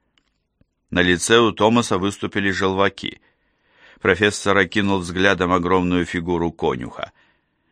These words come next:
Я был уверен, что Томас наверняка померился бы с Альбертом силой, будь он уверен в собственной правоте. Однако он действительно повел себя низко и прекрасно это осознавал.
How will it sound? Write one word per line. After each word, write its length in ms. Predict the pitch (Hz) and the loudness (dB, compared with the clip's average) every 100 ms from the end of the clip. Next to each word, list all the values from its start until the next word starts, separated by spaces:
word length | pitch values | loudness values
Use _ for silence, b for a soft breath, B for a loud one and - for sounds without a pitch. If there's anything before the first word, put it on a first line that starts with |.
| - | -10
Я 160 | - 135 | -8 -4
был 200 | 147 151 | -2 -2
уверен, 400 | 147 160 135 110 | 0 0 0 -2
что 220 | - 101 | -6 -10
Томас 380 | 107 117 107 - | -4 -2 -2 -4
наверняка 600 | 95 95 98 98 - 143 | -2 -2 -4 -4 -2 -2
померился 600 | 107 98 95 87 82 87 | 0 0 0 0 -2 -4
бы 160 | 82 82 | -4 -4
с 80 | |
Альбертом 540 | 80 80 82 80 82 78 | -2 -2 -2 -2 -4 -6
силой, 380 | - 85 80 76 | -4 -4 -2 -4
будь 260 | 78 87 | -6 -6
он 120 | 87 87 | -4 -4
уверен 400 | 80 85 85 82 | -2 -2 -2 -6
в 60 | |
собственной 580 | - 87 - 85 80 82 | -4 -6 -6 -6 -4 -4
правоте. 560 | 73 71 76 76 76 - b _ _ _ _ _ _ _ _ | -4 -4 -4 -2 -4 -4 b _ _ _ _ _ _ _ _
Однако 540 | 90 87 165 165 156 143 B B B B | -4 0 -2 2 2 2 B B B B
он 160 | 123 | 2
действительно 640 | 127 123 - 175 185 160 143 | 2 0 0 -2 2 2 2
повел 320 | 127 117 113 | 2 4 4
себя 340 | - 95 92 92 | 2 -2 0 2
низко 500 | 98 120 - - 82 | 2 2 0 0 -2
и 80 | |
прекрасно 600 | 82 87 85 92 90 - | 0 -4 -2 0 0 -2
это 300 | 80 78 78 | -2 -2 -2
осознавал. 720 | 73 - 73 78 67 55 - | -6 -6 -10 -8 -6 -6 -8